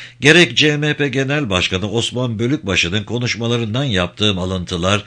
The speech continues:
tutanaklara ve uygulanan sansürden önceki halini yansıtıyor.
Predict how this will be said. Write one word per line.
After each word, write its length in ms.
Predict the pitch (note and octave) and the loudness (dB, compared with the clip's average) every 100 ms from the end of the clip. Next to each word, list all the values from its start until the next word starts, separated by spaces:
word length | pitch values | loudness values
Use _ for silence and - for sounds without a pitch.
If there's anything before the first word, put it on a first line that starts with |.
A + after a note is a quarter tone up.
| - - - | -10 -14 -6
tutanaklara 760 | C3+ D3 D3 D3 D#3 D#3 D#3 | 0 2 2 2 2 2 4
ve 120 | D3+ | 2
uygulanan 640 | A#2 C#3+ C3 C3+ C#3 C#3+ D3 | 2 0 2 2 2 0 -2
sansürden 640 | - C3+ A#2 B2+ A#2+ B2+ | -2 -4 -2 -2 -2 -2
önceki 460 | A#2+ A#2+ A2 A#2 A#2+ | 0 -2 -2 0 0
halini 480 | G#2+ G#2+ F#2+ G2 | 2 2 0 0
yansıtıyor. 800 | F#2+ F2 E2 D#2 E2 D#2 D2+ C#2 | 0 -2 -4 -6 -4 -4 -4 -8